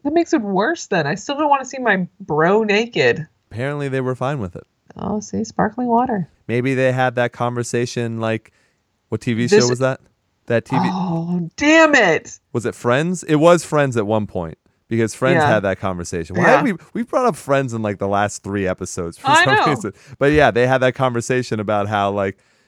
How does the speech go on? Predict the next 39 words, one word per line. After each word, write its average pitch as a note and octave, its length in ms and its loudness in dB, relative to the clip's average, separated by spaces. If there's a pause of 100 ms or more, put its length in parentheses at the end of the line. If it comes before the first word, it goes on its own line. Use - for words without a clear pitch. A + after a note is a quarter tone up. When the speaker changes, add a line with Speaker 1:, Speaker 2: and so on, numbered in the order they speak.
(260)
Speaker 2:
"Oh, C3 240 6
well, G#2 220 0
we G#2+ 140 0
would G#2 100 0
have A2+ 140 2
the G#2 100 0
lights C#3+ 300 2
off, E2 300 -4 (220)
but G#2 160 -4
then A2 200 2
how A2+ 180 -2
do A2 120 4
I G#2+ 100 4
know G#2+ 220 2
who A2+ 160 2
I'm G#2 180 0
in?" G#2 200 -4
You G#2+ 100 -2
know, F#2+ 180 0
lights C3 240 2
on, B2+ 220 2
Speaker 1:
Yeah. B2 60 2
Speaker 2:
lights B2 160 -2
on. A2+ 320 0
And, F#2 100 -6
Speaker 1:
Yeah, F#3 200 0
yeah, E3 200 -2
Speaker 2:
yeah. A2 100 -8
Speaker 1:
yep. F3+ 260 -4 (300)
Speaker 2:
But B2 100 -2
I B2 60 2
Speaker 1:
You B2+ 60 0
Speaker 2:
know D3 140 6
Speaker 1:
don't D3+ 100 8
Speaker 2:
that E3+ 160 6
Speaker 1:
accidentally. F#3+ 480 -2
Oh, E3+ 180 -4
you're E3 100 -6
right. D#3+ 340 -4